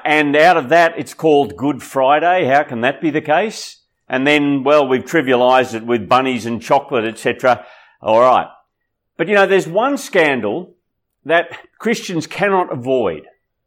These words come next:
And, uh, if you're, if you're not yet a follower of Jesus, you, I, it's great that you're here, and you can talk to your friends maybe who do follow Jesus. But there's one scandal that Christians can't avoid. I'll tell you why, because Jesus himself does it. And when you see it,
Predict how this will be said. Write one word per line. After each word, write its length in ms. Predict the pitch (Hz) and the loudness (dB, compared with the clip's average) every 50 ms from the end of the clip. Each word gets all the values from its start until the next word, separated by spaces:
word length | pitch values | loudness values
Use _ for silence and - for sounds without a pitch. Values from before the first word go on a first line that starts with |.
| _ _ - | _ _ -4
And, 220 | 113 120 117 113 | -4 -2 0 2
uh, 140 | 117 113 113 - | 2 2 2 0
if 160 | 131 - 151 | -4 -2 0
you're, 400 | 143 135 135 131 117 - - - _ | 2 4 4 4 2 0 -4 -14 _
if 100 | - 123 | -8 -2
you're 80 | 127 135 | 0 2
not 200 | 147 160 160 165 | 2 2 2 2
yet 100 | 160 151 | 2 2
a 60 | 143 | 2
follower 340 | - - 165 151 143 139 135 | 2 2 2 2 2 2 0
of 80 | 123 104 | 0 0
Jesus, 400 | 127 143 147 139 117 113 - - | 0 0 0 0 -2 -6 -6 -6
you, 140 | 131 110 - - - - | -6 -8 -8 -10 -8 -2
I, 160 | - 127 123 123 - - | 0 0 0 0 -4 -10
it's 160 | - 135 - - | -8 -8 -6 0
great 240 | - 156 160 160 | 2 2 2 0
that 100 | - 117 | -2 -6
you're 120 | 117 123 120 | -6 -4 -2
here, 360 | 131 151 151 123 - 113 - - - _ _ _ _ _ _ - | 0 2 2 2 2 0 -2 -8 -20 _ _ _ _ _ _ -4
and 120 | 131 139 | -2 0
you 80 | 143 120 | 0 0
can 140 | 135 131 - | 0 -2 2
talk 260 | 156 170 185 185 - | 2 2 2 2 -2
to 80 | - | -2
your 100 | 131 123 | -2 -2
friends 440 | 107 - 147 147 147 143 131 120 101 | 0 0 0 2 2 2 0 -2 -2
maybe 240 | 127 127 127 117 113 | 0 0 0 0 0
who 100 | 117 117 | -2 -2
do 200 | 104 131 151 151 | 0 0 -2 0
follow 300 | - 143 120 113 107 101 | 0 0 2 2 2 0
Jesus. 500 | 90 95 92 90 87 113 139 - - - _ _ _ _ _ - | 0 -4 -6 -6 -6 -10 -12 -14 -18 -20 _ _ _ _ _ -8
But 60 | 143 | -6
there's 120 | 135 127 | -6 -2
one 400 | 135 175 220 247 254 233 - - _ _ | 0 2 2 2 2 0 -8 -10 _ _
scandal 420 | - - - 196 185 180 170 160 | -10 -2 0 2 2 4 2 2
that 80 | 156 156 | 0 0
Christians 320 | 208 202 - 175 147 - | -2 -6 -4 -4 -6 -4
can't 260 | - 190 214 208 202 | 0 0 2 2 2
avoid. 300 | 175 123 127 139 151 151 | 0 0 2 2 2 2
I'll 60 | 143 - | 0 -2
tell 140 | 180 190 | -4 -4
you 100 | 180 151 | -2 -2
why, 300 | 135 147 151 139 120 117 | -2 0 0 0 0 0
because 300 | - - 139 - 139 120 | -2 -6 -6 -6 -6 -6
Jesus 400 | 104 95 143 156 170 160 156 - | -4 -2 -2 0 0 -2 -4 -6
himself 540 | - 135 120 110 - - 156 117 95 - - | -4 -6 -6 -4 -4 -2 -2 -2 -2 -4 -2
does 200 | 123 120 127 101 | 0 0 0 -2
it. 100 | 95 - _ _ _ _ _ _ _ _ _ _ _ _ _ _ _ _ _ - - - _ - | -6 -14 _ _ _ _ _ _ _ _ _ _ _ _ _ _ _ _ _ -20 -20 -14 _ -4
And 140 | 117 117 131 | -4 -2 0
when 180 | 185 247 269 | 0 0 0
you 140 | 269 254 226 | 0 -2 -2
see 440 | - - - - 254 277 302 233 139 | -4 -6 -6 -2 0 0 2 4 2
it, 200 | 120 - - | 2 2 0